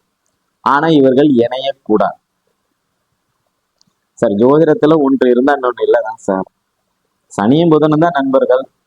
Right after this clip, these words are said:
சனியும் சுக்கிரன் தான் நண்பர்கள். இவங்க ரெண்டு பேரும் இணைஞ்சாங்கன்னா அந்த சுக்கிரன் பாதிக்கப்படுறாருல்ல. அதே மாதிரிதான் சார் இங்க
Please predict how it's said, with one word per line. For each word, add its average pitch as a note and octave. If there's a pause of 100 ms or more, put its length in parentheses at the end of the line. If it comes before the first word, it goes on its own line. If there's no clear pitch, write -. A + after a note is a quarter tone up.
(400)
சனியும் C#3
சுக்கிரன் C#3+
தான் D#3
நண்பர்கள். B2+
இவங்க A2+
ரெண்டு B2
பேரும் D3
இணைஞ்சாங்கன்னா C#3
அந்த C3
சுக்கிரன் C3+
பாதிக்கப்படுறாருல்ல. A#2 (1300)
அதே D3+
மாதிரிதான் C3+
சார் B2+
இங்க G#2+